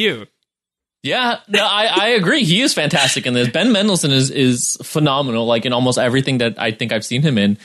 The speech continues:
Speaker 2: I can't think of anything that I have that I'm just like, "Ah, he was whatever." Like, he's really good.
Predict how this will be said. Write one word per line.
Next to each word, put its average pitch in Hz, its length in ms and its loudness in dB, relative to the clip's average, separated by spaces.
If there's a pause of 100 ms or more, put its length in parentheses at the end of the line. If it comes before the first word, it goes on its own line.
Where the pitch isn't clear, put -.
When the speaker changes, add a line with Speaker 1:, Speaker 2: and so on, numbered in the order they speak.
(220)
Speaker 2:
I 139 80 0
can't 208 160 0
think 220 140 0
of 165 60 2
anything 160 280 2
that 135 120 2
I 117 140 2
have 139 300 0
that 117 100 -2
I'm 117 140 0
just 110 160 -6
like, 110 160 0
"Ah, 180 160 0
he 135 120 0
was 107 280 -8 (140)
whatever." 113 460 0
Like, 104 160 0
he's 135 200 -2
really 175 240 4
good. 131 420 2